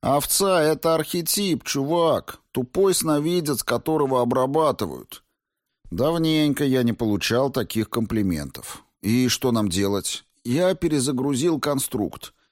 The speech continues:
Сейчас этот мир запустится по новой, инквизиторы оживут. Бродяга не в игре, у него какие-то аппаратные поломки,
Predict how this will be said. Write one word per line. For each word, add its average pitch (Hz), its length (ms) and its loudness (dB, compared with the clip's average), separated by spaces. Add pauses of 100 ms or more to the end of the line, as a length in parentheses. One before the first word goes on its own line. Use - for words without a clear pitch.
(320)
Сейчас 196 520 0
этот 151 260 -2
мир 180 260 0
запустится 151 720 0
по 156 200 0
новой, 131 480 0
инквизиторы 127 840 0
оживут. 127 720 -2 (440)
Бродяга 147 680 0
не 143 160 0
в 151 120 -2
игре, 147 380 0 (140)
у 95 100 -6
него 113 280 -2
какие-то 139 560 -4
аппаратные 127 760 -2
поломки, 123 640 -2